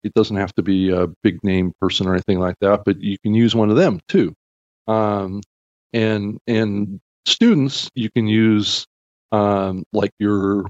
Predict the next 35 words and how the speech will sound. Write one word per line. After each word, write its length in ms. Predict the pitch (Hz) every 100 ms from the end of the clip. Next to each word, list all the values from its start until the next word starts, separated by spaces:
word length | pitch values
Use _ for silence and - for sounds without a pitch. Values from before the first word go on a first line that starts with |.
| -
professor 1000 | - 135 123 - 123 120 113 113 113 95
or 120 | 98
something 300 | 123 110 104
like 180 | 101 -
that, 260 | 110 104 -
that 120 | 107 -
can, 280 | 104 98 98 - _ _ _ _ _ -
you 100 | 98
know, 160 | 87 85
that 120 | 95
can 420 | - 95 92 87 - _ _ _ -
vouch 320 | 113 107 -
for 160 | 101
you 260 | 98 98 95
or 160 | 95 92 78
that 160 | 107 85 -
kind 120 | 92
of 80 | 87 -
thing 200 | 76 - _ _ _ _
to 80 | 98
join 320 | 87 104 104
the 80 | 101
organization. 600 | 95 90 95 95 87 - - -
So, 400 | - 104 95 90 _ _ _
um, 500 | 92 98 95 90 87 85
it 200 | 110 113
can 140 | - 104
be 120 | 107
an 60 |
Academy 380 | 104 110 101 98
member 280 | 95 92 95
as 100 | 92 -
well, 260 | 98 95
or 440 | 95 90 87 90 92
another 540 | 92 98 92 90 90